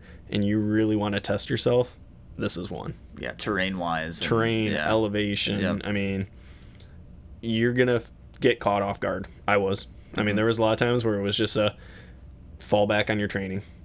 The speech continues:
Speaker 2: Yeah.
Speaker 1: That's all you can do.
Speaker 2: You know, I ki-, I kinda think that brings up a good point, though. Um, even though it's not a big race or, or it's only the first year of the race, I think to encourage people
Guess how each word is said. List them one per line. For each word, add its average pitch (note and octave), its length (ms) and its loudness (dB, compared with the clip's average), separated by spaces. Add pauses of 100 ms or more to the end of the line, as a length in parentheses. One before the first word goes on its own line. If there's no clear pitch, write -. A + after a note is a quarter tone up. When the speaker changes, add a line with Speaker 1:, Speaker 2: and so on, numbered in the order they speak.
(300)
Speaker 2:
Yeah. F2 240 -6
Speaker 1:
That's - 200 -4
all G2+ 120 0
you G2+ 100 -2
can G2+ 120 -4
do. G2 140 -4 (1400)
Speaker 2:
You D3+ 60 4
know, D#3+ 100 6
I D3 80 6
ki-, D#3 120 2
I C3+ 100 2
kinda F3+ 260 4
think D3+ 220 0
that G#2 220 4
brings A2 280 4
up G#2+ 140 2
a G#2+ 60 0
good G2 320 2
point, D3 400 0
though. G#2 400 2 (840)
Um, E2+ 440 -4 (760)
even B2 340 0
though A2 240 8
it's G2 180 -2
not G#2 180 2
a G2 60 0
big G#2 280 2
race G#2+ 680 2
or, F#2+ 480 -2 (840)
or G#2 220 2
it's F#2 260 0
only G2+ 280 2
the F#2+ 100 -4
first - 400 2
year G#2+ 160 4
of G#2 100 0
the G2 100 0
race, F#2+ 520 0 (260)
I - 60 -14
think C#3+ 200 -4
to B2 120 0
encourage B2 560 2
people F#2+ 560 -2